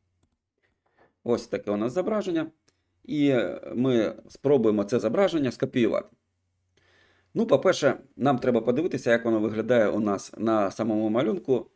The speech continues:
А у нас, е, галявинка та прихована. Покажемо галявинку і побачимо, що ось так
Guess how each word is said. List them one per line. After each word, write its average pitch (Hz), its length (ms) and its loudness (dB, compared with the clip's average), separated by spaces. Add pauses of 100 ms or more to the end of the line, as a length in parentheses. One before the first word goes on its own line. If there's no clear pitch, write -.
(120)
А 113 300 2
у - 120 -2
нас, 117 320 -2 (300)
е, 90 480 -4 (400)
галявинка 104 540 -2
та - 100 -12
прихована. 117 640 -4 (360)
Покажемо 104 480 2
галявинку 165 540 0
і 330 40 2
побачимо, - 500 -6
що - 200 -12
ось 131 200 -8
так - 280 -6